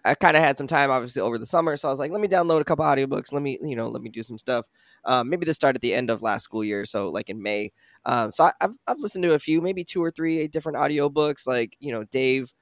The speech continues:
uh, Dave Grohl had a, had an audiobook come out a, a few years ago about his life. Um, so I listened to that. That was cool. Ali Wong, um, I was telling Brian about that one. Um,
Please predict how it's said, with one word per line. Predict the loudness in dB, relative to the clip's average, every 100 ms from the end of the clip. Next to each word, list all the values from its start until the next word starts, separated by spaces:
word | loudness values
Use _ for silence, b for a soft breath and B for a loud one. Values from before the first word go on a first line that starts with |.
| _ _ -2
uh, | 0
Dave | 6 6 6
Grohl | 4 6 4 2
had | 0 0
a, | 0 -2 -2
had | -2
an | 2
audiobook | 4 4 2 0
come | -2 -4
out | -2
a, | -2
a | -4
few | -4
years | -6
ago | -2 0
about | 0 0
his | 0
life. | 0 0 -2 -8 0
Um, | 0 0
so | -2
I | -4
listened | -4 -6
to | -2
that. | 0
That | 0
was | -2 -4
cool. | -4 -2 0
Ali | 2 0
Wong, | 0 0 0 0 -2 -8 b b
um, | 0
I | 0
was | 0
telling | -4
Brian | -2 -2 0
about | -2 0
that | 0
one. | 0 -2 -4 b b b b
Um, | -2 0 -2 -6 -10